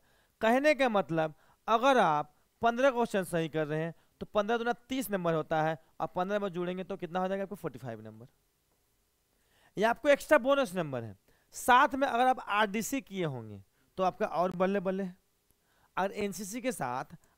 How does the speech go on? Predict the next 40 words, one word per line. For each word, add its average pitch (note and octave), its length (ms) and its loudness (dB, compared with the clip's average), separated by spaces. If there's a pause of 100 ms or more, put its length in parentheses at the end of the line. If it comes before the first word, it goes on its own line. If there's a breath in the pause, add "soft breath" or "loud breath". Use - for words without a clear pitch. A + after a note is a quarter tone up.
(100)
आपकी F#3 400 -2
आरडीसी F3 520 -4
परेड B2 340 -10
है, C3+ 160 -14 (880)
आरडीसी E3 1160 -6
परेड, A#2+ 300 -10 (380)
तो G#3+ 60 -4
एक्स्ट्रा A3+ 380 2
आपको A#3 240 -2
पाँच F#3 300 -4
नंबर F#3+ 200 -6
और C#3+ 220 -6
मिलेगा D3 300 -10
इसमें, D3 300 -18 (600)
मतलब F#3 260 -2
बीस B3+ 280 -4
नंबर A#3 200 -2
आपको G#3+ 160 -6
कैरी F3+ 240 -2
करेगा। A#2 320 -8 (300 soft breath)
आरडीसी F#3 340 -2
बी G#3+ 160 -4
के A3 80 -4
साथ A3+ 100 0
आरडीसी G#3+ 300 0
है, A#3+ 60 0
तो A3 60 -2
आपको F#3 180 -6
पाँच C3 280 -8
नंबर C3 160 -10
मिलेगा। C3 320 -14 (500)
तो F#3+ 80 -10
पाँच G#3 360 2
नंबर C4 120 0
आपको B3+ 220 2
एक्स्ट्रा C4 440 2
मिलने A3 220 0
वाला G#3+ 220 4
आरडीसी E3 600 -2
की, - 160 -18